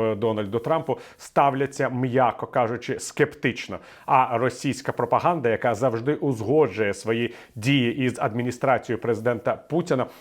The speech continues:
гостро скритиковує генерала Келлога і називає його людиною, яка підтримує Україну і не може здаватися нейтральним посередником у конфлікті. Так що, за великим рахунком,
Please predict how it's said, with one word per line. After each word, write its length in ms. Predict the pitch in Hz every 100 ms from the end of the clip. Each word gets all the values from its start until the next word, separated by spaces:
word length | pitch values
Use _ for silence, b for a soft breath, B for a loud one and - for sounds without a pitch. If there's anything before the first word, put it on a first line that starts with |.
| B
гостро 640 | 104 123 160 160 143 143 -
скритиковує 840 | - - 135 139 - 156 107 98 - -
генерала 440 | 117 117 104 104
Келлога 380 | - 160 135 135 B B -
і 220 | 156 156
називає 680 | 139 131 123 117 131 135 127
його 320 | 113 120 - - _ _ _ _ _ - -
людиною, 560 | 123 117 139 131 123 B B B _
яка 540 | 104 113 - 127 123 - b b b -
підтримує 600 | 151 147 143 135 123 123
Україну 600 | 123 113 131 151 165 151
і 300 | 156 147 151
не 220 | 135 139
може 440 | 139 143 107 - - _ _ _
здаватися 680 | - 107 120 120 117 - 117 - -
нейтральним 720 | 123 131 127 127 120 110 110
посередником 720 | 107 117 120 110 92 101 - -
у 80 | 127
конфлікті. 560 | 117 95 101 78 -
Так 220 | 92 147 139
що, 180 | 139
за 200 | 107 135
великим 560 | 135 117 123 139 143 123
рахунком, 460 | 117 - 175 170